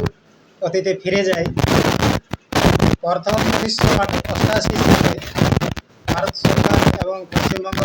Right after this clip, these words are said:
বামফ্রন্ট সরকারের উদ্যোগে এখানে দার্জিলিং সুভাষ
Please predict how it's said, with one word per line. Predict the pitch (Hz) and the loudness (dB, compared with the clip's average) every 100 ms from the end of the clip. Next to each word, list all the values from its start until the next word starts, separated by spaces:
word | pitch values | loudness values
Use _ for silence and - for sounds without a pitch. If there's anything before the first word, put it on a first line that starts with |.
| 175 | -2
বামফ্রন্ট | 170 170 190 | -2 -2 -4
সরকারের | 170 185 185 190 185 - - - - | -2 -4 -2 -2 0 0 2 4 2
উদ্যোগে | - - - 170 - - - - - - - - - - - - - - - | 0 -2 -2 -2 -6 -10 -12 -10 -10 -12 -6 -2 0 4 4 4 2 0 -2
এখানে | 180 208 208 208 - - 196 - - - - - - | -4 0 0 0 2 4 4 4 2 -2 -4 -8 -10
দার্জিলিং | - 170 - - 208 - - - - - - - - | -6 -2 2 2 4 2 2 -2 -6 -6 -4 -2 -4
সুভাষ | - - - | -4 -2 -2